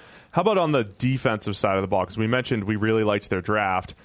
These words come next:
Well, they get Byron Murphy in the second round. Of course, Patrick Peterson suspended six games to start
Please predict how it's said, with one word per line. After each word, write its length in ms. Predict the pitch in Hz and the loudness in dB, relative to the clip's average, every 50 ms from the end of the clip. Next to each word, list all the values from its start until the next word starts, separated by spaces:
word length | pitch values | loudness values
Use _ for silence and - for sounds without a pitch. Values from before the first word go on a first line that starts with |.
| - - - _ _ _ - | -20 -20 -20 _ _ _ -4
Well, 240 | - 101 95 92 95 | -2 0 2 2 2
they 100 | 95 98 | 0 0
get 220 | 95 117 - - | 0 0 0 0
Byron 300 | - 110 110 113 117 113 | 0 0 2 2 0 0
Murphy 340 | 110 107 107 104 104 113 101 | 0 0 0 0 -2 -2 -2
in 80 | 98 98 | -2 -2
the 60 | 95 | -2
second 300 | 90 - 101 95 - 92 90 | -2 0 -2 -2 -2 -2 -4
round. 240 | 87 85 87 87 92 | -2 -2 -2 -4 -6
Of 80 | - | -4
course, 180 | - 104 95 - | -4 -4 -4 -4
Patrick 340 | - - 107 107 - 107 - | -2 -2 -2 -2 -4 -8 -6
Peterson 420 | - 110 101 98 95 - 101 92 | -4 -2 -2 -2 -2 -2 -4 -4
suspended 560 | - - - - - 95 95 92 90 87 85 - | -4 -6 -8 -4 -2 -2 -2 0 -2 -4 -4 -6
six 340 | - - - 117 - - - | -6 -4 -4 -4 -4 -6 -4
games 360 | - 107 98 98 98 98 - | -4 -2 -2 -2 -4 -4 -6
to 100 | - - | -8 -8
start 560 | - - - - - 98 95 95 92 - - | -8 -8 -6 -2 -2 0 0 -2 -4 -6 -12